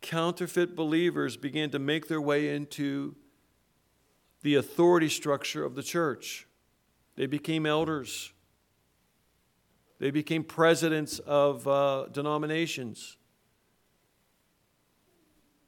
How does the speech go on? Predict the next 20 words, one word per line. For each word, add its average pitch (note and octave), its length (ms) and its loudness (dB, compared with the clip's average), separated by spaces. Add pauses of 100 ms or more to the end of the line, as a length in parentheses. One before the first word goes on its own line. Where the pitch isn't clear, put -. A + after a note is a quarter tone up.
(800)
And D3+ 100 2
many E3 200 4
of F#3 40 2
those F3+ 240 6
churches E3 540 -2
are, C3+ 360 -2
many D#3+ 220 2
of E3+ 80 2
those D3+ 180 4
denominations D3 760 -4
are C3 360 2
clearly F3+ 680 2
waning E3+ 880 0 (1200)
and D3 240 -4
disappearing E3 640 0
into C#3 600 0
an C#3+ 140 -2
oblivion C#3+ 760 2 (840)
of B2+ 200 2
relevancy C#3 760 2